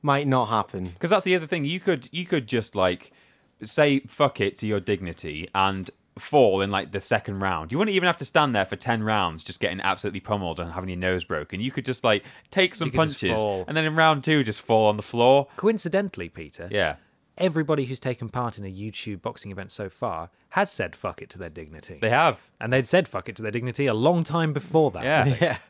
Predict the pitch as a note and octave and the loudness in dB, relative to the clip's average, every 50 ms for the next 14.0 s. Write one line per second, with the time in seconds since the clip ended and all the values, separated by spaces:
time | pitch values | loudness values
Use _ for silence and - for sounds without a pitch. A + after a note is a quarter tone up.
0 | _ _ A#2 C3 D3 D3+ C#3 B2 A#2 A2+ G2+ - A#2 A2 G#2 G2 F#2 F#2+ F#2 F#2 | _ _ 2 2 2 4 2 0 0 -2 -2 -2 -2 -2 -2 -4 -2 0 0 0
1 | E2 F#2 G2 G2+ G2 F#2 F2+ F2 F2 F#2+ F#2 E2 - - F#2+ A#2+ A#2+ - - A2 | 0 0 -4 -4 -4 -4 -6 -4 -2 -2 -2 -2 -4 -4 -4 -4 -4 -4 -6 -6
2 | - A2+ G2+ G2 F#2 F#2 G2 F#2+ F#2 F2+ E2+ F2 F#2 F2+ E2 - - - E2+ D#2+ | -4 -4 -4 -2 -2 -2 -4 -4 -4 -4 -4 -2 -2 -2 -2 -4 -8 -12 -14 -12
3 | D#2 D#2 C#2 - D2 C#2+ C#2+ C#2+ - _ _ - D#2 A#2 B2 A#2+ A#2+ A#2+ A#2+ A#2+ | -12 -14 -12 -12 -10 -10 -10 -10 -12 _ _ -2 2 2 4 4 4 4 4 2
4 | A#2+ A#2+ A2 - _ _ _ _ - _ _ _ _ - B2+ A#2+ G2+ - - A2 | 2 0 -2 -6 _ _ _ _ -20 _ _ _ _ 2 2 2 2 0 0 2
5 | G#2+ A2 G#2+ G#2 G#2+ G#2 G#2 A2+ B2+ A2 C3+ A#2+ G#2+ F#2+ F2 - - - D#3+ C#3+ | 4 4 4 4 4 4 4 4 4 4 4 2 2 2 -2 0 2 4 4 4
6 | - - C3 - G#3 G3+ G3+ G#3 A#2 A#2 A#2+ A#2 A#2 A2+ G#2+ A#2 A2+ C3 D3 A#2+ | 4 2 2 6 6 6 8 6 6 6 4 4 2 2 4 4 4 4 6 6
7 | A#2 A2+ G#2+ A2 A2 A2 A2 G#2+ G#2+ - A2 A2 A2+ G#2+ G2+ - G#2+ - B2 A2 | 4 4 4 4 4 4 4 2 0 -2 -2 -2 -2 -2 -4 -10 -6 0 2 2
8 | G#2+ - A2 F#2 - A2 G2 F#2+ F#2+ F#2+ F#2 F2 E2+ E2+ D#2+ - - E2 D#2 D2+ | 2 2 -2 -2 0 2 4 4 4 4 2 0 -2 -6 -10 -6 -4 -2 -2 -2
9 | D2 D2+ - _ _ _ _ - F2+ D#2+ D2 D2 E2 D#2+ - E2 A#2+ A#2 - C#3 | -4 -8 -12 _ _ _ _ -12 -10 -8 -6 -6 -6 -6 -4 -4 -4 0 2 2
10 | C3 B2+ A#2+ A#2 A2+ A2 - G#2 G2+ G#2+ A2+ A#2+ - - - G#2 G2 G2 F#2 F2 | 2 2 0 -2 -2 -2 -4 -4 -4 -2 -2 -2 -4 -4 -4 -4 -2 -2 -2 -2
11 | E2 D2+ D2+ G2+ G2+ G#2 G2+ F#2 A2+ A2 - - G#2+ G2 - - - B2 G#2+ G#2 | -4 -4 -6 -6 -6 -6 -6 -6 -6 -6 -6 -8 -10 -8 -8 -6 -4 -4 -4 -4
12 | - - F2+ F2+ F#2+ A2 A2 A2 A2 G#2 A#2+ A#2 A#2 A2 G#2 G2+ F#2 - F#2+ F2+ | -4 -8 -10 -4 0 2 4 4 4 4 2 2 4 2 0 -2 -2 -4 -4 -4
13 | - - - - - - D#2+ F2 E2+ D#2 D2 C#2 - D#2+ D2+ D2 C#2+ C#2+ C#2+ - | -4 -6 -8 -16 -12 -6 -4 -2 -2 -4 -6 -10 -12 -12 -12 -10 -10 -10 -12 -14